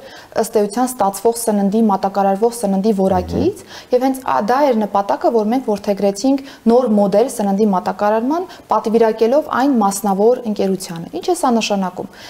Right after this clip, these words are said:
Speaker 1: Քրեակատարողական ծառայությունը սննդի պատրաստման process-ի տեսանկյունից այլևս ոչ մի գործառույթ չունի։ Միակ գործառույթը, որ ունի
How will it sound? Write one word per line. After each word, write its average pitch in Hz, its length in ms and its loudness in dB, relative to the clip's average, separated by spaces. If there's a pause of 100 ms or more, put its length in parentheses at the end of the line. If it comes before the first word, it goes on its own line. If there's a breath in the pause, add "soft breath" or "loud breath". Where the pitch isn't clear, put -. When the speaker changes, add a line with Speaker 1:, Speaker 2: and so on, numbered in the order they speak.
(140)
Speaker 1:
Քրեակատարողական 262 720 0
ծառայությունը 202 560 -2
սննդի 233 440 2 (360 loud breath)
պատրաստման 226 640 0
process-ի 202 480 -2
տեսանկյունից 208 480 -4 (140)
այլևս 247 420 0
ոչ 233 140 2 (100)
մի 302 160 -2
գործառույթ 202 480 -2
չունի։ 175 280 -8 (360 loud breath)
Միակ 302 320 4
գործառույթը, 220 600 2
որ 202 120 0
ունի 190 140 0